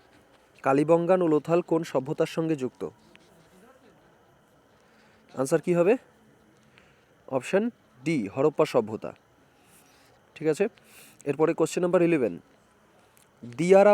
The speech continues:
অঞ্চলটি পশ্চিমবঙ্গের কোন জেলায়? দিয়ারা অঞ্চলটি পশ্চিমবঙ্গের কোন জেলায়?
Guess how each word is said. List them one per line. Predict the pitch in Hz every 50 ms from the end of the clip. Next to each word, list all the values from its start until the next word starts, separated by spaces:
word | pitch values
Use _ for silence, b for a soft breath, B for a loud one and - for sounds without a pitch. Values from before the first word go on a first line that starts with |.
| 202 185
অঞ্চলটি | 190 180 - 196 185 170 - 180 180 - 160
পশ্চিমবঙ্গের | 147 - - - 175 170 160 165 165 165 185 185 - -
কোন | 160 160 165 156 139
জেলায়? | 147 123 110 92 69 - - _ _ _ _ _ _ _ _ _ _ _ _ - - - - - - - - - - - - b b b b b b b b - 123 120
দিয়ারা | 147 156 170 175 180 180
অঞ্চলটি | 175 165 165 - 170 170 - 190
পশ্চিমবঙ্গের | - - 151 - - 170 160 156 156 156 165 180
কোন | 175 - 165 151 147
জেলায়? | 127 123 101 85 80